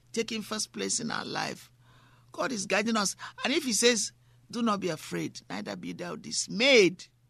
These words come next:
for I am with you. I will strengthen you. I uphold you. I will uphold you with the right hand of my righteousness.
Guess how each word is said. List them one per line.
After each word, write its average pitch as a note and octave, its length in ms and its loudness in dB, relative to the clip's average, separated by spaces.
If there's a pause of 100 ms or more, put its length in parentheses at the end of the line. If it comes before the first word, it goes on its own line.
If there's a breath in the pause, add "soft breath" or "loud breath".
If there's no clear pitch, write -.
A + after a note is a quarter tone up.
(960 loud breath)
for - 380 -10
I - 160 2
am G#3 220 0
with F3 300 -6
you. G#3+ 280 -2 (2000 soft breath)
I F#3+ 100 -2
will F#3+ 100 -4
strengthen G#3 440 -6
you. F3+ 260 -8 (160)
I - 140 -6
uphold G#3 640 -8
you. F#3+ 240 -6 (1080 soft breath)
I F3+ 180 0
will F#3+ 300 -2
uphold F3+ 380 -4
you G#3+ 80 -8
with G3 140 -8
the F#3 80 -6
right F#3+ 200 -6
hand F3 240 -8
of D#3+ 160 -8
my E3 160 -8
righteousness. - 840 -10